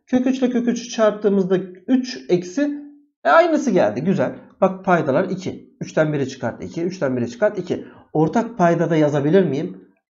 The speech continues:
Aynen yazabilirim. Şöyle uzunca bir kesir çizgisi. Kök üç artı bir buradan gelen. Önce burayı yazdım. Bak bir saniye hemen şöyle sana bir renkli kalemle şöyle bir göstermem gerekiyor.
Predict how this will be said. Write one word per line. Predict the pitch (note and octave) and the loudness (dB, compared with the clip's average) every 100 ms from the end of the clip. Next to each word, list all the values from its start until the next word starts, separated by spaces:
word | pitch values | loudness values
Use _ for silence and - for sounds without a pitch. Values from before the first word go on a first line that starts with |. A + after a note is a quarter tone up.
| _ | _
Aynen | E3+ C#3+ A#2 - | -2 0 0 0
yazabilirim. | F#3+ F3+ C3 G#2+ G#2 | 2 2 0 -2 -4
Şöyle | C3+ B2 | -2 0
uzunca | G3 F#3 G3+ D3+ C#3+ | 2 4 4 4 0
bir | C#3 | -2
kesir | D3 C#3 C#3 | -6 -4 -6
çizgisi. | C3+ A#2+ A#2 G#3 G#3 - _ _ _ - | -4 -4 -2 -2 -2 -12 _ _ _ 0
Kök | A#3+ A#3+ | 2 4
üç | C4 - | 2 0
artı | - F#3 F3+ F3 | 2 2 2 0
bir | E3 D3 C#3 | 0 -2 0
buradan | C3 D3 G3 | 2 2 4
gelen. | G3+ G#3 G#3 - - | 4 2 -2 -10 -4
Önce | D#3+ C#3+ | -2 0
burayı | C3 C#3 F3 | 2 2 4
yazdım. | E3+ E3+ D#3+ F#3 - _ _ _ _ _ _ _ _ _ D3+ | 4 2 0 -6 -10 _ _ _ _ _ _ _ _ _ -16
Bak | - C#3 | -12 -12
bir | |
saniye | B2 A2 G2 F#2+ B2 | -10 -8 -8 -8 -6
hemen | B2+ G#2 G2+ | -6 -6 -8
şöyle | - A2 G#2+ - - | -6 -6 -6 -8 -14
sana | - A#2+ A2 G#2+ | -10 -8 -6 -6
bir | A#2 - - _ _ _ _ - | -6 -8 -16 _ _ _ _ -8
renkli | A#2+ C3+ B2+ D3 C#3+ | -4 -4 -4 -6 -6
kalemle | D3 C3 C3 B2 A#2+ | -4 -2 -2 -2 -4
şöyle | - C3+ A#2+ | -4 -4 -2
bir | B2 | -2
göstermem | B2+ A#2+ B2+ A#2+ C#3 D#3+ | -2 -2 -2 -2 0 -2
gerekiyor. | B2 G#2+ F#2 - | 0 -2 -4 -10